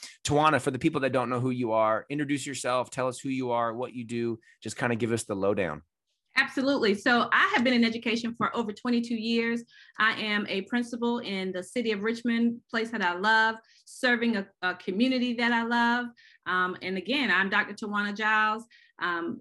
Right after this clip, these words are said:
Speaker 2: love the work that we're doing here. Always, always putting kids first. If we put kids first, we will have no problems. And, um, I think that that is where my success stemmed from. That's my passion. That's my love.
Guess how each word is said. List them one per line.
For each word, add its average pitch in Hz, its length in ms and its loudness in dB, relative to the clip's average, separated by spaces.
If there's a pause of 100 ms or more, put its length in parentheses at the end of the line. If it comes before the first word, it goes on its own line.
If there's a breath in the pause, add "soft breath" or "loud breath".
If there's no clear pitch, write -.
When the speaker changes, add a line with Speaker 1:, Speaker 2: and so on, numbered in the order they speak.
Speaker 2:
love 226 360 4
the 226 100 4
work 233 240 2
that 220 160 0
we're 190 160 0
doing 240 320 2
here. 233 380 0 (100)
Always, 240 540 0
always 214 480 -2 (160)
putting 240 420 2
kids 208 480 -2 (140)
first. 190 320 -2
If 170 120 -8
we 202 120 -2
put 302 320 -4
kids 269 340 -2
first, 302 400 0 (360)
we 208 160 0
will 196 180 2
have 190 180 2
no 180 180 -2
problems. 160 520 0
And, 165 120 -6
um, 156 240 -2
I 180 100 -2
think 190 260 -6
that 180 200 -2 (100)
that 180 260 0
is 175 180 -6
where 180 240 0
my 165 180 0
success 175 500 -4
stemmed 175 300 -4
from. 175 260 0
That's 160 180 -4
my 147 260 -6
passion. 185 600 -2
That's 156 260 -2
my 156 100 -4
love. 165 420 2